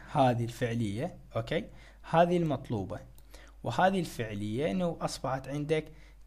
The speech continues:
ثلاثة إنش، هنا عندك اثنين بوينت تسعة وثمانين. قال راح نبدي نستخدم بثلاثة، فقسم هذه على ثلاثة، أو يعني قسمها على الدايميرر،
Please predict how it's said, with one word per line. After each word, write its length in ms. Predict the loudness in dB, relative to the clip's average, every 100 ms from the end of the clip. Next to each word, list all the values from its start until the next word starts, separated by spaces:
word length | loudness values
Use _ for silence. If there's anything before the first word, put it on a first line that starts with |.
| -8
ثلاثة 540 | 0 2 4 2 -2 -6
إنش، 420 | -6 -8 -8 -10 -6
هنا 140 | -4
عندك 280 | -4 -6 -6
اثنين 280 | -6 -6 -4
بوينت 240 | -6 -8
تسعة 200 | -6 -6
وثمانين. 580 | -6 -8 -8 -6 -6 2
قال 160 | 4
راح 160 | 4 2
نبدي 180 | 0 -2
نستخدم 460 | -4 -4 -4 -6
بثلاثة، 520 | -8 -6 -4 -4 -2 -4
فقسم 580 | -4 0 0 2 -4
هذه 440 | -2 -2 -2 -4 -6 -10 -20 -20 -20 -6
على 500 | -2 0 -2 -4 -8 -8 -8 -2
ثلاثة، 560 | 4 4 4 -2 -6 -8 -12 -6
أو 200 | -4 -6 -12 -20 -18 -8
يعني 220 | -4 -4
قسمها 520 | -2 -4 4 4 6
على 220 | 2 2
الدايميرر، 580 | 2 0 2 2 2 0